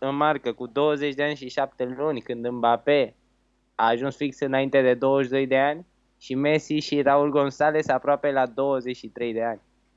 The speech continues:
Deci se grăbește, se grăbește să fie o stea foarte mare. Are mai multe goluri în Champions League decât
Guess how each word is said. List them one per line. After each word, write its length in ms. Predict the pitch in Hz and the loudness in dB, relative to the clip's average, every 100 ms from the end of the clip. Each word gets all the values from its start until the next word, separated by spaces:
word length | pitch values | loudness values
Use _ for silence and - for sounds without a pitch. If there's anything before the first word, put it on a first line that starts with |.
| _ _ _ _ _ _ _ _ _ | _ _ _ _ _ _ _ _ _
Deci 440 | - 123 127 127 | 2 6 6 4
se 260 | - 147 139 | 2 0 2
grăbește, 560 | 143 135 156 - 185 | 2 2 0 2 -2
se 200 | 170 170 | 0 0
grăbește 560 | 151 143 143 160 - 165 | 2 2 2 -2 -4 -6
să 200 | 165 160 | -6 -6
fie 300 | - 156 151 | -8 -4 0
o 120 | 147 139 | 0 -2
stea 240 | - 147 | -2 -2
foarte 420 | - 143 135 131 | 0 -4 -2 -6
mare. 400 | 131 147 165 190 - _ _ _ _ _ _ | -4 -2 -2 -6 -10 _ _ _ _ _ _
Are 220 | 147 165 | 2 2
mai 180 | 170 170 | 2 0
multe 340 | 170 170 170 156 | -2 -4 -2 0
goluri 380 | 165 165 160 | 0 0 -2
în 60 | 156 | -6
Champions 540 | - 160 151 165 160 147 | -4 -6 -4 -2 -2 -2
League 180 | 156 | -4
decât 320 | 147 147 139 | 0 0 0